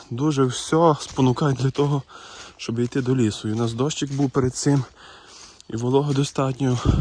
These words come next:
Е, люди ще збирають у лісі шушурубки, зморшкові шапинки.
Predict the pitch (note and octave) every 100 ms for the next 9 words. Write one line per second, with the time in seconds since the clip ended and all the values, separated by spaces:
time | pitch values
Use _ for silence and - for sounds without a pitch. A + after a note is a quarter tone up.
0 | - B2 A2+ A2 C3+ C3 B2+ C3 A#2+ B2+
1 | C3 B2 - - - - - - - _
2 | A2+ B2 B2+ - A2 A2+ A2 A2 - -
3 | - - - - - - - - - -
4 | - - - - - - - - F#3 -
5 | F3 E3 - D#3+ D#3 C#3+ B2+ A#2+ - -
6 | - - C3 C3+ B2+ - A#2+ A#2+ - A2+
7 | - D3 C#3 B2